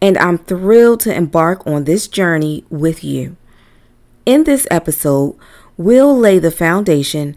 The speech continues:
by exploring what healthcare equity means and why it is vital for creating a just and inclusive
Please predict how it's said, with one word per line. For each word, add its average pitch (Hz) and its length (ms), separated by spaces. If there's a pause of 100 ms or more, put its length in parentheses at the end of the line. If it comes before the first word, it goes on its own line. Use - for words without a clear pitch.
(260)
by 165 220
exploring 156 760
what 180 220
healthcare 190 600
equity 196 440
means 151 500 (380)
and 156 360
why 151 520 (100)
it 170 100
is 190 180
vital 151 440
for 151 480 (360)
creating 226 680
a 147 140
just 165 600
and 156 140
inclusive 196 640